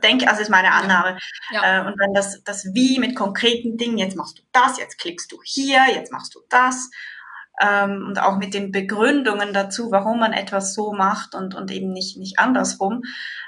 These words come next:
Speaker 1: Ähm, das hab ich dann erst eigentlich danach, ähm, gemerkt. Aber ja, ich mein,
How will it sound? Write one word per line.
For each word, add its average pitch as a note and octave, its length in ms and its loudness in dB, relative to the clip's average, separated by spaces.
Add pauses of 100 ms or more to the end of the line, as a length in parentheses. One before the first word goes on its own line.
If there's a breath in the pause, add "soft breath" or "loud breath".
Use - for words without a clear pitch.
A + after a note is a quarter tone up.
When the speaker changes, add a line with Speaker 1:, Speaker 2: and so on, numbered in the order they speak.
(120)
Speaker 1:
Ähm, F#3+ 720 2
das G3+ 160 0
hab G#3+ 100 -4
ich G3+ 100 -6
dann G3 160 0
erst - 500 0
eigentlich F#3 320 -4
danach, E3 560 2
ähm, F3 460 -6 (240)
gemerkt. E3+ 600 0
Aber F3 580 4 (280)
ja, F#3 340 6
ich - 120 -8
mein, F3 480 2